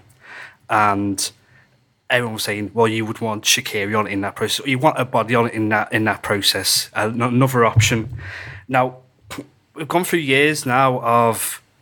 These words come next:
ha-, having a, a lack of options off the bench. Uh, we'll go back to sort of oh seven, oh eight when our first options were Nabil Elzar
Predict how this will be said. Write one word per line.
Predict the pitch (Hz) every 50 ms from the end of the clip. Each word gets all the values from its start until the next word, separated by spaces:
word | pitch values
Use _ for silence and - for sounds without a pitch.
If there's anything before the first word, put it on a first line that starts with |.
| _ _ _ _ _ _ _ _ _ _ _ -
ha-, | - - - - -
having | - - 156 156 156 165
a, | 156 151 143
a | 147 135
lack | 131 139 143 139 -
of | 131 127
options | 135 127 - - 156 143 151
off | 131 - -
the | 120
bench. | 104 113 113 117 120 - - - - - - _ _ -
Uh, | 135 127 120 127 127
we'll | 131 131
go | 123 131 143
back | 127 139 135 -
to | -
sort | - - - 135
of | 123 120
oh | 127 120
seven, | - - 139 127 120 117
oh | 110 113
eight | 117 127 127 -
when | - 117 117
our | 110
first | - - 123 117 110 -
options | 127 - - 139 127 117
were | 113 110
Nabil | 113 110 113 - 117 110
Elzar | 110 107 110 110 107 113 107 107 110 107 107